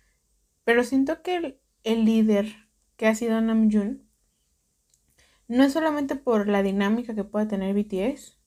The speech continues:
sino también por el hecho de ser el portavoz del mensaje. No porque ningún otro miembro pueda, sino porque en sus venas genuinamente hay un líder.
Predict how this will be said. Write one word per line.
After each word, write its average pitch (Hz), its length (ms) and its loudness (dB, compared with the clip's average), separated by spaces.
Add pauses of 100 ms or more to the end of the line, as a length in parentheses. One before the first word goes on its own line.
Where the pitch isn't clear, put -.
sino 214 300 2
también 208 360 -2
por 277 180 -2
el 208 140 0
hecho 208 260 -4
de 226 100 -2
ser 202 340 -6 (520)
el 208 240 -2
portavoz 196 800 -6 (580)
del 196 200 0
mensaje. 190 600 -6 (880)
No 262 280 4
porque 269 580 -2
ningún 226 480 2
otro 247 220 -6
miembro 214 400 0
pueda, 202 320 -4
sino 202 280 -6
porque 214 300 -4
en 208 140 -2
sus 208 300 -4
venas 262 600 0 (100)
genuinamente 226 720 0
hay 226 180 0
un 214 140 4
líder. 214 440 -2